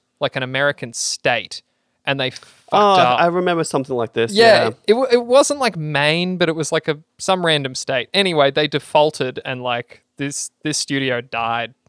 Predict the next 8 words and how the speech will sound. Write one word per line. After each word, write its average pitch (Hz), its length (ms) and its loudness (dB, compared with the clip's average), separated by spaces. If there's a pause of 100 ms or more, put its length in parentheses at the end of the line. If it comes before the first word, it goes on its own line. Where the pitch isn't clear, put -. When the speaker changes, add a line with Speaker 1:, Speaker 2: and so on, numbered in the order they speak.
Speaker 1:
Like, 139 140 -10
they 131 120 0
disappeared. 123 600 -8
They 123 120 -6
went, 123 360 -10 (140)
this 135 280 -8
was, 127 160 -10
like, 117 340 -8